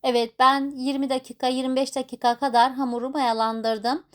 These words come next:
Öyle çok fazla kabaran bir hamur değil arkadaşlar. Öyle çok mayalanmasını beklemiyorum. Hemen bezeleme işlemine geçiyorum. Ee, önce hamurun havasını biraz toparlayarak alıyorum ki içerisinde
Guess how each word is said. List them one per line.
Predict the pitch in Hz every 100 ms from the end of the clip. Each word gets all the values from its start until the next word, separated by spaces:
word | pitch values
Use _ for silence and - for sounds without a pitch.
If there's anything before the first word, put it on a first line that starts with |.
| _ _
Öyle | 269 262 247
çok | - 277 -
fazla | 247 233
kabaran | 233 302 262 247 240
bir | 247
hamur | 262 254 247
değil | 262 233 208
arkadaşlar. | 202 214 277 226
Öyle | 226 226
çok | 220 311 262
mayalanmasını | 226 214 214 214 220 285 311
beklemiyorum. | 233 226 226 214 202 196 269 - _ _ _
Hemen | 254 233 240 349 254
bezeleme | 233 233 240 240
işlemine | 233 247 226 233 233
geçiyorum. | 220 - 220 202 262 339 _ _ -
Ee, | 233 226 -
önce | 302 277 269 269 269 -
hamurun | 294 262 262
havasını | 254 277 247 - 254 254
biraz | 254 262 -
toparlayarak | 294 285 269 233 214 226 320
alıyorum | 247 233 226 214 294
ki | 302 240
içerisinde | 226 - 226 208 226 208 240